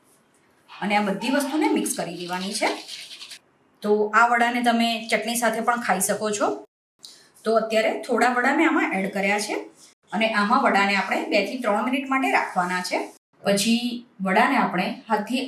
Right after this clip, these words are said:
આ રીતે દબાવીને એક વાસણમાં લઈ લેવાના છે. તો આ રીતે વડા બનાવીને તમે એક ડબ્બામાં ભરીને તમે એને ફ્રીજમાં પણ આગલે દિવસે બનાવીને રાખી શકો છો. અને જ્યારે તમારે આને સર્વ કરવા હોય ત્યારે તમે આના ઉપર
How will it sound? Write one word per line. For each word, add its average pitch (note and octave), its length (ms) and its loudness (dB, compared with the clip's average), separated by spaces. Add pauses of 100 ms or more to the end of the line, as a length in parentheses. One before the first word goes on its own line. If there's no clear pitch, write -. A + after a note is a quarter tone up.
આ G3 120 4
રીતે A#3+ 160 -2 (100)
દબાવીને F#3 440 2 (180)
એક A#3+ 60 -8 (100)
વાસણમાં G3 440 0
લઈ E3 160 -6
લેવાના F3+ 460 -4
છે. E4 100 -2 (1040)
તો G3+ 80 2 (380)
આ A3+ 120 6
રીતે C4 220 -2 (220)
વડા G3 260 4
બનાવીને F3+ 500 2
તમે A#3 220 4
એક A3 100 -4
ડબ્બામાં G3 460 2
ભરીને F3+ 300 0 (340)
તમે G3+ 240 -2
એને G3+ 100 2 (100)
ફ્રીજમાં G#3 400 0
પણ B3+ 280 2
આગલે F#3+ 240 0
દિવસે G#3 180 -2 (100)
બનાવીને F3+ 480 0
રાખી - 300 -2
શકો F3 300 -6
છો. B3 100 0 (800)
અને G3 240 2
જ્યારે F#3+ 260 4
તમારે G#3+ 280 4
આને G3+ 200 0
સર્વ F3 240 0
કરવા G3 340 4
હોય - 160 -2 (560)
ત્યારે G3+ 300 4
તમે G3 200 4 (460)
આના G3 240 4
ઉપર G3 220 0